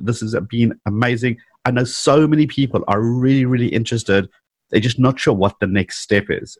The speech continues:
And I think you've just given us some really amazing practical advice, which is what I always like. Practical, real things that you can do today to know what your next step is. And that has been amazing. So thank you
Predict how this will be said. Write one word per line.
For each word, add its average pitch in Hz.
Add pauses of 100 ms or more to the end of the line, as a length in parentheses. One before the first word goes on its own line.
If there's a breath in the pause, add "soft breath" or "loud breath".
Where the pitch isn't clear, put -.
And 98
I 92
think 104
you've 101
just -
given 98
us 92
some 95
really 117 (340 soft breath)
amazing 123 (220)
practical 180
advice, 82
which 80
is 73
what 78
I 76 (120)
always 117
like. 98 (380 loud breath)
Practical, 185
real 127
things 117
that 98
you 92
can 113
do 104
today 107 (340 loud breath)
to -
know 113
what 95
your 98
next 90
step 87
is. 64
And 92
that 95 (120)
has 90
been 87
amazing. 82
So - (140)
thank 107
you 104